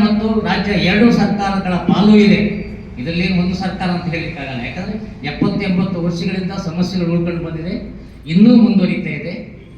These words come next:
ಅದನ್ನು ಈ ಸರಿ ಬಗೆಹರಿಲೇಬೇಕು. ಆ ನಿಟ್ಟಿನಲ್ಲಿ ಸ್ಪಷ್ಟವಾಗಿ ದಿಟ್ಟ ಹೆಜ್ಜೆ ಇಟ್ಟು ರೈತ ಚಳವಳಿ ಈ ರೈತರ ಸಮಸ್ಯೆಗೆ, ಆ, ಸ್ಪಂದಿಸ್ತದೆ. ರೈತರು ಕೂಡ ಹೆಚ್ಚಿನ ಸಂಖ್ಯೆಯಲ್ಲಿ ಬರಬೇಕು. ಈ ಸಮಾವೇಶದಲ್ಲೂ ಕೂಡ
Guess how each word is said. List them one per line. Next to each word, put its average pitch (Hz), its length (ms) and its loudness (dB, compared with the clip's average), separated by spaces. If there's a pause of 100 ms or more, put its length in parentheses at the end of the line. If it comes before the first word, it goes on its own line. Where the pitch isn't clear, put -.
(100)
ಅದನ್ನು 196 760 0
ಈ 151 60 -6
ಸರಿ 160 240 -4
ಬಗೆಹರಿಲೇಬೇಕು. 190 1040 2
ಆ 202 180 0
ನಿಟ್ಟಿನಲ್ಲಿ 151 760 -6
ಸ್ಪಷ್ಟವಾಗಿ - 1080 2
ದಿಟ್ಟ 180 260 -4
ಹೆಜ್ಜೆ 180 320 0
ಇಟ್ಟು 151 320 -8 (420)
ರೈತ 190 300 2
ಚಳವಳಿ 151 680 -4
ಈ 165 100 -4
ರೈತರ 196 300 -2
ಸಮಸ್ಯೆಗೆ, 160 840 -6 (360)
ಆ, 139 100 -16 (920)
ಸ್ಪಂದಿಸ್ತದೆ. 196 920 2 (240)
ರೈತರು 240 480 2
ಕೂಡ 175 100 0 (580)
ಹೆಚ್ಚಿನ 240 260 4
ಸಂಖ್ಯೆಯಲ್ಲಿ 180 500 -2
ಬರಬೇಕು. - 460 2 (840)
ಈ 247 220 4
ಸಮಾವೇಶದಲ್ಲೂ 220 880 0
ಕೂಡ 208 240 -2